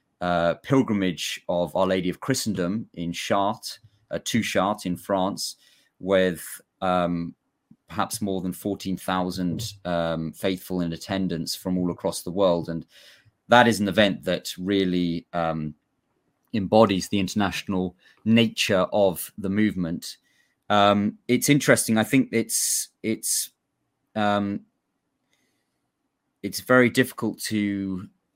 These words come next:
argue with the, the claim that the center of the action, the, the conflict between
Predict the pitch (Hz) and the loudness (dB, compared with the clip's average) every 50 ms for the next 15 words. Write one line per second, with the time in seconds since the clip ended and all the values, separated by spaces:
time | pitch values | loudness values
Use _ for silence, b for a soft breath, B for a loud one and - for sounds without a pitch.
0 | _ - 110 110 113 113 110 - 107 104 92 90 101 98 85 73 - - 98 95 | _ -2 0 2 2 0 0 -2 -4 -4 -2 -2 -4 -4 -4 -6 -10 -8 -6 -4
1 | 92 92 92 90 90 87 - _ _ _ _ _ _ _ _ _ _ _ _ _ | -2 -2 -4 -4 -6 -8 -10 _ _ _ _ _ _ _ _ _ _ _ _ _
2 | _ _ _ _ - 85 80 92 98 95 92 90 90 90 90 - - - _ - | _ _ _ _ -20 -18 -8 -6 -4 -2 -2 -2 -2 -2 -2 -4 -6 -10 _ -16
3 | - - 113 107 104 98 98 95 92 76 92 92 - _ _ _ _ _ _ _ | -6 0 0 2 2 2 0 -4 -4 -4 -4 -6 -6 _ _ _ _ _ _ _
4 | _ - 92 90 101 98 90 - - - 127 113 107 101 - - 101 95 - - | _ -20 -14 -10 -10 -6 -4 -4 0 2 2 2 2 0 -2 -2 -2 -2 -2 0
5 | 101 101 95 92 85 - - 90 87 98 92 90 90 90 90 - 101 104 - - | 0 2 2 0 -2 -6 -12 -10 -6 -4 -4 -2 -2 -4 -6 -4 -4 -4 -4 -4
6 | - - - - 98 87 87 85 - _ _ _ _ _ _ _ _ _ _ _ | -6 -6 -6 -4 -4 -6 -6 -8 -10 _ _ _ _ _ _ _ _ _ _ _
7 | _ _ _ - 80 95 92 90 87 87 87 90 - - _ _ 90 90 - - | _ _ _ -10 -6 -4 -2 -2 -2 -2 -4 -4 -6 -8 _ _ -14 -14 -12 -6
8 | - 131 123 110 101 - - 98 90 - - - - - _ 95 - - - 110 | -2 0 0 0 0 -2 -4 -4 -4 -4 -6 -14 -16 -14 _ -14 -14 -6 -2 -2
9 | 104 98 98 95 92 95 | 0 0 0 -2 -4 -4